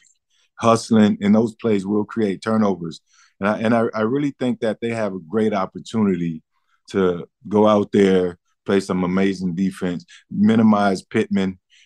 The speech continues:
You know, he's gonna be the number one target for Matt Ryan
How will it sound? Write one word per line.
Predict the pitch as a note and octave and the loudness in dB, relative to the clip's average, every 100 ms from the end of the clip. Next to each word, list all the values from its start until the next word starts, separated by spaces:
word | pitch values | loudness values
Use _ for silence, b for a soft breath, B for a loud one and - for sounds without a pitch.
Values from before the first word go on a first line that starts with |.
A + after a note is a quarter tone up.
| b | b
You | F#2 | -4
know, | F2+ | 0
he's | G#2+ A2 | 0 0
gonna | G2+ G2+ | 0 -2
be | F2 G2+ | -2 -2
the | F#2 | 0
number | F#2+ F#2+ | -2 -2
one | F#2 F#2 E2+ | -4 -4 -4
target | G#2 F#2+ F#2 F2+ - _ _ _ | -2 -2 -2 -4 -8 _ _ _
for | - | -6
Matt | F#2 G2 D#2+ | -2 -2 -4
Ryan | G2+ G2+ F#2 E2+ | -2 0 -2 -6